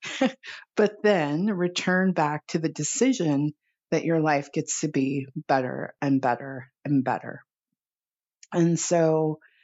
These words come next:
then you start looking at the things that aren't working. And, and you might feel like they're bigger than you at first, but you just have to keep telling yourself, "That has to be a way where this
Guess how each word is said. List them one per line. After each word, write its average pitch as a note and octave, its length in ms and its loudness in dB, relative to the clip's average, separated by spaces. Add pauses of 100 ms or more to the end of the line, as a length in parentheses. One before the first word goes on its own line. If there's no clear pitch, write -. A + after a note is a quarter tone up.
(140)
then F#3 220 4
you G#3 100 4
start - 300 -2
looking F#3 260 0
at E3+ 120 -2
the F#3 80 -2
things F#3 320 -2
that F3+ 100 2
aren't F3 180 -2
working. D#3 480 -4 (920)
And, E3 600 2 (200)
and D#3+ 200 0
you E3+ 140 2
might F3 380 0 (180)
feel F#3+ 340 2
like F#3+ 280 0
they're F3+ 160 2
bigger F3 420 2
than F#3+ 200 4
you F#3 340 4
at - 200 -4
first, - 640 -6 (540)
but F3+ 160 2
you F3+ 160 4
just F3+ 220 -2
have F3+ 120 0
to - 80 -16
keep F3+ 180 -2
telling F3 300 0
yourself, D3+ 380 -2
"That C#3+ 80 -2
has C#3+ 440 -4
to D3+ 100 0
be C#3 420 -6 (240)
a C#3+ 40 -2
way B2 460 -2
where C#3+ 220 -2
this B2 440 -6